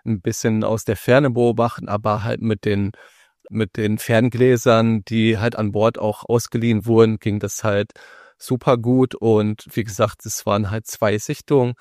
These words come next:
Der eine Eisbär, der war gerade dabei, sich, ähm, ganz ruhig so einer kleinen Kolonie an Walrössern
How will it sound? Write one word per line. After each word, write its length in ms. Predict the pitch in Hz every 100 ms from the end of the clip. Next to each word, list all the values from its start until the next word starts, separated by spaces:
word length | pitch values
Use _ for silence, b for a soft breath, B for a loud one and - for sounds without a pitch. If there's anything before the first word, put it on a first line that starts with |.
| B B B
Der 180 | - 123
eine 320 | 120 139 127
Eisbär, 680 | 110 120 131 - 131 127 127
der 420 | 117 113 107 107 101
war 260 | 110 113
gerade 540 | 110 - 104 110 113 113
dabei, 520 | 107 98 104 110 117 - B B B
sich, 480 | - - 120 - -
ähm, 460 | 110 107 104 104 98 95
ganz 380 | 113 110 - -
ruhig 220 | 113 110
so 200 | - 113
einer 540 | 110 104 101 101 98 -
kleinen 440 | - - 110 117 120
Kolonie 500 | - 123 107 107 110
an 200 | 107 107 -
Walrössern 840 | 107 117 131 147 - 147 139 143